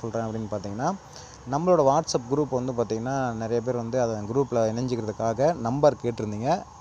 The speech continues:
அந்த நம்பரை வந்து நான் வந்து கம்யூனிட்டி போஸ்ட்ல வந்து நான் போஸ்ட் பண்ணியிருக்கேன். சரிங்களா? அது வந்து இன்னைக்கு நான் வந்து கம்யூனிட்டி போஸ்ட்ல போஸ்ட் பண்ணியிருக்கேன். முடிஞ்சவங்க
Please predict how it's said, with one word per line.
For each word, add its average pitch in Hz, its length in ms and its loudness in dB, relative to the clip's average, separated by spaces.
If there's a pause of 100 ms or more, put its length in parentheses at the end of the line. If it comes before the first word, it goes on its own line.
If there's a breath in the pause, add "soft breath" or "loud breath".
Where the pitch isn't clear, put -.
அந்த 123 200 -2
நம்பரை 147 280 4
வந்து 143 180 -2
நான் 135 140 2
வந்து 127 140 -2 (120)
கம்யூனிட்டி 165 380 0
போஸ்ட்ல 113 300 -2
வந்து 135 180 -4
நான் 110 280 -6
போஸ்ட் 131 240 -2
பண்ணியிருக்கேன். 107 380 -6 (160)
சரிங்களா? 107 320 0 (440 loud breath)
அது 117 160 -2
வந்து 135 200 0
இன்னைக்கு 135 300 0
நான் 117 120 0
வந்து 135 160 2 (120)
கம்யூனிட்டி 139 360 0
போஸ்ட்ல 139 320 -4
போஸ்ட் 131 220 -2
பண்ணியிருக்கேன். 113 380 -4 (480 loud breath)
முடிஞ்சவங்க 156 500 4